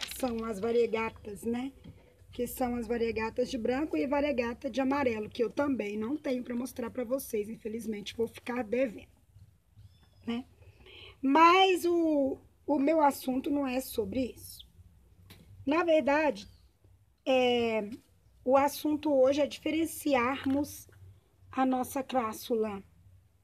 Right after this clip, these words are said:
ovata, né, que é essa daqui, da nossa conheci-, do nosso conhecido bálsamo, que muita gente conhece como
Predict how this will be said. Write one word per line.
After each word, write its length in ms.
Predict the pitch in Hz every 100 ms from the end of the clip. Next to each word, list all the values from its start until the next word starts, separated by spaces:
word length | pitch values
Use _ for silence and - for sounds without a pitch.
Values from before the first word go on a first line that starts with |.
| _ _ _ _ _ _ _ _ - - - _ _ _ _
ovata, 580 | 262 - 220 254 - 403 - - _ _ _ _ _ _ _ _ _ _ _ 240
né, 260 | 220 220
que 140 | - 294
é 20 |
essa 180 | - 214
daqui, 460 | 214 214 254 349 - - - _ _ - -
da 220 | 311 320
nossa 680 | 302 311 330 - 339 339 - - - - _ _ _ _
conheci-, 760 | - 302 294 285 - - 285 -
do 100 | 226
nosso 300 | 262 269 277
conhecido 580 | - 302 302 - 302 262
bálsamo, 560 | 233 202 190 - 302 - - - - - -
que 120 | - 226
muita 640 | 233 302 339 349 339 277
gente 360 | 240 269 269 -
conhece 600 | 294 269 226 233 - 233
como 440 | - 247 247 285